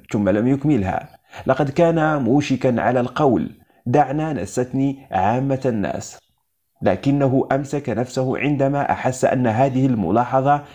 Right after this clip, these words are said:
يمكن أن تفهم على نحو ما، على أنها نقص في الولاء لديه. لكن سايم أدرك ما كان وينستون موشكا على قوله.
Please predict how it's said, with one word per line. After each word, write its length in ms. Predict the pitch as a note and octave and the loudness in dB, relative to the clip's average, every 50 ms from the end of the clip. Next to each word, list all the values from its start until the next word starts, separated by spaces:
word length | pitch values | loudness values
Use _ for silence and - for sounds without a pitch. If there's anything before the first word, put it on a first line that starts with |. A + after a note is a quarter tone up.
| - - - | -16 -6 0
يمكن 460 | B2 C#3+ D3 C#3+ D3 D3+ C#3+ C#3+ C3+ | 2 2 2 2 0 -2 -2 -2 0
أن 180 | - G2 F2+ | -2 -4 -4
تفهم 380 | - - B2 - C3 B2+ B2 B2+ | -2 -4 -2 0 0 0 2 0
على 340 | A#2+ G#2+ A2+ A2+ G#2+ - - | 0 2 2 2 2 2 2
نحو 300 | G#2 A2 - - A#2+ B2 | 0 -2 0 0 0 0
ما، 300 | C3 B2+ B2+ C#3 C3 A2 - _ _ _ _ _ _ - | 0 0 2 2 0 0 -2 _ _ _ _ _ _ -2
على 240 | - A2 C3 C#3+ D3 | 0 0 2 2 2
أنها 720 | C#3 - - C#3+ D3 D3 C#3 B2+ C3+ C3 C3+ C3 - - - - - | 0 0 0 -2 0 0 0 0 0 -2 -2 -4 -8 -14 -18 -10 -4
نقص 440 | - G#2+ A#2+ B2+ B2+ - - - C#3+ | 0 2 2 0 0 -2 -2 0 0
في 280 | C#3+ C#3+ C3 - - | 2 2 0 0 0
الولاء 560 | G#2+ F2+ D#2 E2 E2+ D#2+ G#2 B2 C3 - B2+ | 0 0 2 2 2 4 4 2 2 2 2
لديه. 400 | C3+ C#3+ C#3 G2+ F#2 D2+ - D#2 E2+ F2 - _ _ _ _ - - | 2 2 2 2 0 -2 -2 -4 -8 -12 -18 _ _ _ _ -8 0
لكن 420 | A2 B2+ C3+ C3+ E3 E3 D#3 D3 B2+ | 0 0 2 2 0 0 0 0 -2
سايم 380 | - - C#3 C#3 C#3 C#3 B2+ - | -2 -2 -2 0 0 -2 -2 -2
أدرك 340 | G2+ F#2+ G2+ G2+ A2 A2 - | -2 0 0 0 -2 0 0
ما 160 | B2+ B2 C3 | 0 0 0
كان 280 | B2 B2+ - C#3+ C#3+ C#3 | -2 0 0 0 2 2
وينستون 480 | C3+ C3 C#3+ C#3+ - - - C#3+ C#3+ C#3 | 2 2 2 0 -2 0 0 0 2 2
موشكا 600 | A#2 G#2+ B2+ C3 - C3+ B2 B2+ C3 B2 A#2+ F#2 | 2 2 0 0 0 -2 0 0 0 2 2 2
على 220 | G#2 B2+ C#3 C3+ | 2 2 2 2
قوله. 480 | C3+ C3+ - G2 D2 D2 C#2 B1+ - | 0 0 -2 -2 -2 0 -2 -4 -6